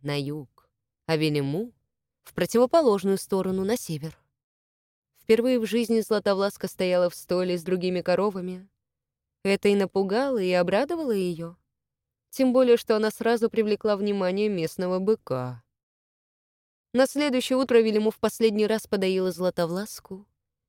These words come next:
и простилась со старым рыбаком. Ее ждал долгий путь домой. До Шеи Велиму подвез соседский фермер, за что она была ему очень благодарна. Но дальше ей пришлось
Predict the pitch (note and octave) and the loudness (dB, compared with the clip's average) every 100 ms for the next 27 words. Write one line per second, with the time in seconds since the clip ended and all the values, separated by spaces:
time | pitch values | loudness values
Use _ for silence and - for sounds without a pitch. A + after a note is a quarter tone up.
0 | _ - C4+ - C4 - C#4 A#3 - F#3 | _ -4 -2 2 0 0 0 0 0 -4
1 | - F#3 F3 F3 E3 D#3+ - C3 A#2+ A2+ | -2 -2 0 -2 -4 -8 -10 -14 -14 -20
2 | _ _ _ _ _ _ _ _ _ _ | _ _ _ _ _ _ _ _ _ _
3 | _ G3+ G#3 G3+ E3+ F#3+ F#3+ F3+ F#3+ A#3 | _ 0 4 2 2 2 2 0 0 -2
4 | A3 G#3+ A3 - G#3 G3 F#3 G3 F#3+ G#3+ | -4 -8 -8 -2 -2 -2 -4 -2 -2 -4
5 | F#3+ - _ _ _ _ _ _ _ _ | -8 -16 _ _ _ _ _ _ _ _
6 | _ _ _ _ _ - E3+ F3+ - E4 | _ _ _ _ _ -4 -2 -2 -2 -4
7 | D4+ F3 D3+ F#3 G3+ D4+ C4+ A3+ A#3 - | -4 -6 -2 0 0 0 2 4 4 2
8 | G#3+ - G#3+ - G3+ - G3+ C3+ B2 _ | -6 -2 -4 -4 -6 -4 -6 -8 -18 _
9 | _ _ _ _ D#3 F#3+ - G3 F#3+ F#3 | _ _ _ _ -4 -2 0 0 0 0
10 | F#3 F3+ F3+ F3 - B3 A#3 A#3+ C4 A3 | 2 2 2 0 -2 -2 2 4 4 2
11 | G3 F#3+ G#3 _ _ _ _ _ _ _ | -2 -8 -14 _ _ _ _ _ _ _
12 | - D#3+ D#3+ E3 G#3+ A#3+ - B3+ B3+ B3+ | -2 0 2 2 2 0 -2 0 0 -2
13 | B3 - B3+ B3 - - | -8 -4 -4 -4 -14 -20